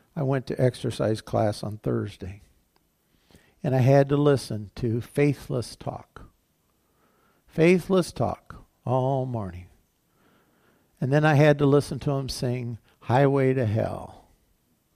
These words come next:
And I'm thinking, "You gotta be kidding. You think that's in-," I didn't think all this, but, you know, is that encouraging my faith? No. On the other hand, it encouraged my faith because I went,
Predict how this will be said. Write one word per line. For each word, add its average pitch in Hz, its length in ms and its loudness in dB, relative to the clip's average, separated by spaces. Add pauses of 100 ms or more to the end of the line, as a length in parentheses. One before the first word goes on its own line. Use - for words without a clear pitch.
(1160)
And 160 100 -2
I'm 147 100 -2
thinking, 156 580 -4 (180)
"You 208 200 -2
gotta 131 300 -2
be 151 160 -4
kidding. 110 400 -6
You 143 100 -4
think 330 180 -6
that's - 240 -6
in-," - 220 -8
I 123 160 2
didn't 107 260 -4
think 113 220 -6
all 107 160 -4
this, 110 240 -4
but, 120 180 -8
you 127 140 -6
know, - 40 -8
is 117 160 -6
that 214 160 0
encouraging 247 520 -4
my 202 200 -2
faith? 190 460 -4 (960)
No. 123 560 0 (500)
On 277 260 6
the 285 120 8
other 254 260 10
hand, 143 420 6 (960)
it 120 80 -4
encouraged 151 480 0
my 143 200 2
faith 156 400 0
because 120 320 0
I 120 120 2
went, 117 300 -2